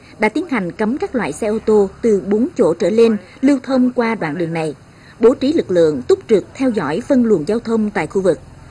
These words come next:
đồng thời tiến hành vận động di dời các hộ dân bị ảnh hưởng ra khỏi vùng nguy hiểm, chỉ đạo các hộ dân có kinh doanh dịch vụ, nhà hàng, khách sạn không được đón khách du lịch, tiến hành khắc phục tạm thời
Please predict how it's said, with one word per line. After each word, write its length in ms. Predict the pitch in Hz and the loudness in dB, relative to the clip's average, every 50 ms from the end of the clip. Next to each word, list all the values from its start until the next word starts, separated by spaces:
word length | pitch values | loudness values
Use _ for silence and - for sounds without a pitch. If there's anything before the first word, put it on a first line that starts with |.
| - - - - - | -20 -20 -14 -4 0
đồng 180 | 254 240 214 | 0 0 0
thời 260 | 214 220 214 202 196 | 0 -2 0 2 2
tiến 180 | 190 - 247 339 - | 2 0 -2 -4 -2
hành 260 | 311 262 202 185 175 | -4 -4 -2 -2 -4
vận 240 | 165 180 175 156 165 | -2 -2 -2 -2 0
động 180 | 175 175 156 180 214 | -2 -2 -2 0 0
di 100 | 285 247 | 0 0
dời 240 | 214 208 180 165 | 2 2 0 0
các 200 | 160 - 320 - | 0 -2 -4 -2
hộ 120 | - 220 151 175 | 0 -2 0 2
dân 240 | 214 247 247 247 214 | 2 2 2 2 2
bị 80 | 175 | 0
ảnh 100 | 151 156 | 0 -2
hưởng 340 | 202 208 208 165 156 180 240 330 - - - - | -2 -2 -2 -2 -2 0 -2 -4 -6 -10 -18 -6
ra 120 | - 254 262 | -2 -2 -2
khỏi 260 | 254 - 190 160 151 | -2 -2 -6 -6 -6
vùng 260 | 208 214 196 156 156 | -2 -2 -4 -2 -2
nguy 120 | 202 226 220 | -2 -2 0
hiểm, 320 | 185 170 165 151 220 330 - - _ _ _ - - - _ - | 0 0 0 0 -2 -4 -6 -8 _ _ _ -20 -20 -16 _ -2
chỉ 140 | 247 220 | -2 0
đạo 180 | 220 254 185 170 | 0 -2 -2 -4
các 200 | - - 349 - | -4 -6 -6 0
hộ 140 | 285 208 151 180 | 2 2 2 4
dân 240 | 226 262 254 247 247 | 4 4 4 4 2
có 100 | - 339 | 0 -2
kinh 220 | - 302 262 247 | -4 -2 -2 0
doanh 200 | 226 247 233 208 | 0 0 -2 0
dịch 160 | 202 185 - | -2 -4 -2
vụ, 280 | 185 180 165 156 139 - - - | 0 0 2 2 0 -2 -4 -6
nhà 160 | 202 202 175 | -6 -4 -4
hàng, 200 | 165 175 165 147 | -4 -6 -6 -6
khách 140 | 143 294 302 | -6 -8 -10
sạn 320 | - - 214 175 156 151 - - - - - - | -8 -6 -6 -4 -4 -6 -8 -10 -16 -20 -20 -12
không 220 | - - 269 262 226 | -4 -4 -2 -2 0
được 240 | 196 180 170 - - - | 2 2 0 0 -2 -6
đón 200 | - 175 175 226 | -6 -6 -4 -4
khách 140 | 254 349 349 - | -6 -8 -6 -4
du 100 | 247 240 | -2 0
lịch, 220 | 214 185 151 - - _ _ _ _ _ - - - - - | 2 2 0 0 -2 _ _ _ _ _ -20 -20 -14 -2 0
tiến 200 | 277 277 415 359 | 0 0 0 -2
hành 300 | 277 240 190 185 175 170 | -4 -4 -2 -2 -4 -6
khắc 280 | - 320 392 - - | -8 -10 -12 -8 -2
phục 160 | - 214 170 - - | 0 0 0 0 -4
tạm 180 | - 165 - 165 | -4 -4 -4 -4
thời 280 | - 190 180 165 160 143 | -6 -2 0 0 0 -2